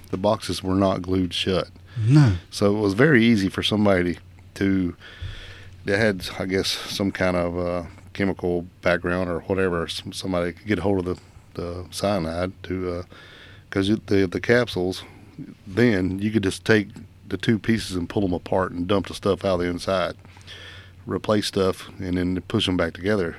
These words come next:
Speaker 1: And you can, you couldn't really tell that anybody had done anything with 'em.
Speaker 2: Mm-hmm.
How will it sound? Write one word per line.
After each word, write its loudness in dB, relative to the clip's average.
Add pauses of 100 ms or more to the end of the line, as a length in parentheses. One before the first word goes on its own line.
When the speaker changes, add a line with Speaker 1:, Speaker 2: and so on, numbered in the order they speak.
(140)
Speaker 1:
And -4
you -4
can, -8
you -10
couldn't -4
really -2
tell 0
that -6
anybody -2
had -4
done 0
anything -4
with -2
'em. -6 (160)
Speaker 2:
Mm-hmm. 6